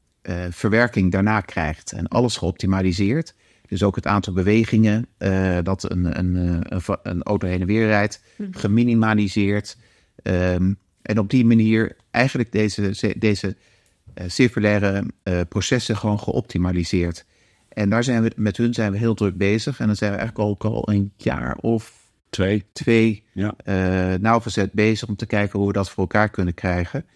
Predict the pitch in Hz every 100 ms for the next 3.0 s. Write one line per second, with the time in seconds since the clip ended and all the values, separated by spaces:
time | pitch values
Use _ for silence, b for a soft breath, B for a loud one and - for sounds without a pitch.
0 | b b b - 104 98 98 98 - 98
1 | 95 - 101 107 117 110 95 - 95 92
2 | 87 - 95 - 95 - - 98 95 92